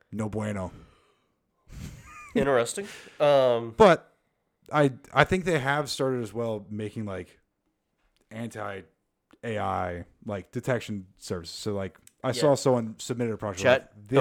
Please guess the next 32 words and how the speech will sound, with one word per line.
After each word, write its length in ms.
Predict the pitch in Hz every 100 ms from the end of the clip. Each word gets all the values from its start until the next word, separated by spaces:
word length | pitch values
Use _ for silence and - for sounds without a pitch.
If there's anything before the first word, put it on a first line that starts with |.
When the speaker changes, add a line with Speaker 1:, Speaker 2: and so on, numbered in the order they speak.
| 131
Speaker 1:
has 20 |
Speaker 2:
Open, 120 | 139 139
Speaker 1:
been" 80 | 127
Speaker 2:
Open 180 | 104 127
A 160 | 113 107
I 220 | 101 107
is 160 | 107 101
just 220 | 107 -
selling 360 | 107 101 104
both 260 | 98 95 -
sides 360 | - 98 95 101
of 60 |
the 100 | 101
Speaker 1:
Yeah, 120 | 101 - _ _ _ _ -
absolutely. 440 | 160 147 156 98
They're 60 | 110
Speaker 2:
weapons 160 | 107
Speaker 1:
selling 220 | 113 127
Speaker 2:
to 60 | 117
both 200 | 104 101
sides. 380 | - 101 107 - _
Speaker 1:
Exactly. 540 | 127 117 131 120 - - _ _ _ _ _ _ _ _ _ _ _ _ - _
Speaker 2:
Um, 540 | 113 110 101 92 90 - _ _ _ _ _ _ _ _ _ _ _ _ _
Speaker 1:
They, 340 | - 117 120 120
uh, 260 | 117 110 - -
yeah, 200 | 113 92
A 120 | 143
I 100 | 139
has 100 | 127
gotten 220 | 117 110 104
real 180 | 110
big. 340 | 101 107 90